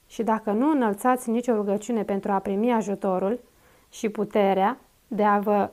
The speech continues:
împotrivi ispitelor, cu siguranță că veți rătăci. Faptul că ați neglija datoria va fi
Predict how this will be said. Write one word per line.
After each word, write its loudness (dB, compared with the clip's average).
împotrivi 0
ispitelor, -2
cu -4
siguranță -2
că -4
veți -6
rătăci. -4
Faptul 6
că 2
ați 8
neglija 2
datoria 2
va 2
fi -4